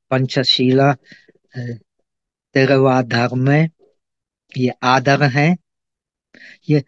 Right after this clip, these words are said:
बोधिसत्व धर्म में सब भावना आदर ये बोधिचित है। और बोधिचित ये धर्म काय प्राप्त करने के लिए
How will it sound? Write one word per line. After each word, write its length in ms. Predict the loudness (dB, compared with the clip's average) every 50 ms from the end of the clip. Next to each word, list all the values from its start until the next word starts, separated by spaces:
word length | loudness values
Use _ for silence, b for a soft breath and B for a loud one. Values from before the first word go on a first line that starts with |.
| _ _ -4
बोधिसत्व 760 | 0 2 2 4 4 2 0 0 -4 -4 -4 -4 -2 -2 -2
धर्म 340 | -2 -2 -4 -4 -4 -2 -2
में 280 | 0 0 2 0 0 -2 b b b b b b
सब 340 | -6 -2 0 0 -2 -2 -4 -12
भावना 680 | -10 -6 -4 0 2 2 4 4 4 4 2 2 2
आदर 720 | 0 -2 -4 -4 -2 -2 0 0 0 2 2 0 -2 -4 -6 _ _ _ _ _ _ _ _ _ _ _ _ _ _ _ _ 0
ये 340 | 2 4 4 4 2 0 -2 _ _ _ _ -8
बोधिचित 680 | -2 0 2 2 2 0 0 -2 -2 -4 -6 -6 -6 -8
है। 300 | -10 -10 -10 -10 -12 _ _ _ _ _ _ _ _ _ b b b b b b
और 180 | -2 0 0 0
बोधिचित 680 | 2 2 2 4 4 2 0 0 0 0 0 0 -2 b b b b b 0
ये 200 | 0 0 0 -2 _ _ _ -4
धर्म 480 | 0 0 2 2 2 2 0 0 -2
काय 520 | -2 -2 0 0 2 2 2 2 2 2 0 -2 _ _ _ _ _ _ _ _ _ _ _ _ _ -2
प्राप्त 600 | 0 2 2 2 2 0 -2 _ -16 -10 -6 -4
करने 380 | -4 -4 -2 -2 -2 -2 -2
के 180 | -2 0 -2 -2
लिए 340 | -2 -2 -4 -4 -6 -8